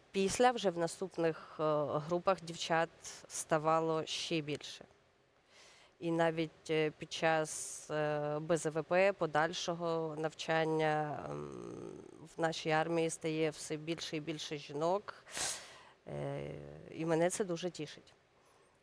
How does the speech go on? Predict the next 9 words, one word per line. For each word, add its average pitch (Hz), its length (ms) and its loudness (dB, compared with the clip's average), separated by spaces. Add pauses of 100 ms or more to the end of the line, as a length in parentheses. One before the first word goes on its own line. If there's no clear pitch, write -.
(100)
Е, 151 280 2
жінкам 180 680 2
справді 175 1000 2
місце 160 680 -2
в 151 160 2
армії. 143 460 2 (600)
Є 170 640 4 (160)
безліч, 170 840 2
е, 156 180 0